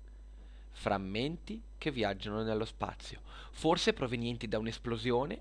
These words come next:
avvenuta tantissimo tempo fa.» «E se ci cadono in testa?» si preoccupò Giulia. «È molto improbabile, la maggior parte dei meteoriti si disintegra prima di toccare terra», ridacchiò mamma Elena.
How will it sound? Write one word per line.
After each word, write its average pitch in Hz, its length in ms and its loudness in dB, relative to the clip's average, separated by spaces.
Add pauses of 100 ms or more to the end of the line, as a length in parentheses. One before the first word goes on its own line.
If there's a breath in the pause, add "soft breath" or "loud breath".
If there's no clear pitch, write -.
avvenuta 165 460 0
tantissimo 190 680 -2
tempo 127 300 0
fa.» - 240 -6 (720 loud breath)
«E 220 120 4
se 233 120 6
ci 226 140 2
cadono 233 360 8
in 220 200 2
testa?» 220 600 6 (480)
si - 200 -4
preoccupò 110 500 0
Giulia. 101 400 -4 (560)
«È - 160 -4
molto 170 280 4
improbabile, 139 760 4 (340 loud breath)
la 139 80 4
maggior 143 320 2
parte 214 300 6
dei 180 120 2
meteoriti 143 640 -4
si 131 160 -4
disintegra 214 720 0
prima 120 320 2
di 139 100 2
toccare 151 420 0
terra», 110 460 -2 (640)
ridacchiò 107 480 0
mamma 131 320 -6
Elena. 143 340 -8